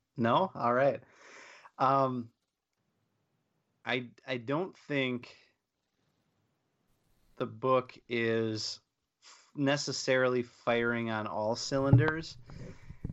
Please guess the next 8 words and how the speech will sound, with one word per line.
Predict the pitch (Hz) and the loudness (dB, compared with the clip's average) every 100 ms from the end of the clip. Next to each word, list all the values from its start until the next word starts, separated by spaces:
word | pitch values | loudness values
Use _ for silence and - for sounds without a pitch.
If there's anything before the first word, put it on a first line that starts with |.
| - - - - - | -12 -16 -18 -18 0
but | 139 - 139 | 0 2 -4
the | 123 | -8
things | - 170 190 208 180 | -4 0 0 0 -2
that | 156 156 | -2 0
it | 147 123 | 0 0
does | 135 135 117 | 4 4 2
really | 123 127 117 | 0 0 -2
well | 110 117 110 101 95 110 | 0 2 4 2 0 -6